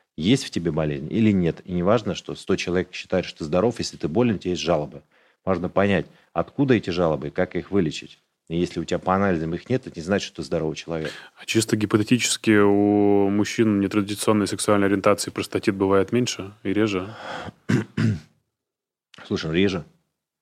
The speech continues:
Speaker 1: Реже. Да, д-, это действительно так. Кровь в сперме, допустим, вот ты спрашивал меня вопрос, бывает из-за чего.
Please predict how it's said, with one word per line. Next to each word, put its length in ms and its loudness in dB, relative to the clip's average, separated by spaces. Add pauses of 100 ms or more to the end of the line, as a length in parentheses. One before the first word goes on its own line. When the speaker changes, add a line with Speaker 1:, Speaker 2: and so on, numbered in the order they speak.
(320)
Speaker 1:
Реже. 360 -4 (800)
Да, 180 -6
д-, 120 -8
это 200 -6
действительно 460 -10
так. 200 -10 (1400)
Кровь 240 4
в 60 4
сперме, 360 4
допустим, 380 0
вот 100 -4
ты 120 -2
спрашивал 440 0
меня 180 2
вопрос, 320 -2
бывает 380 0
из-за 120 -6
чего. 340 -2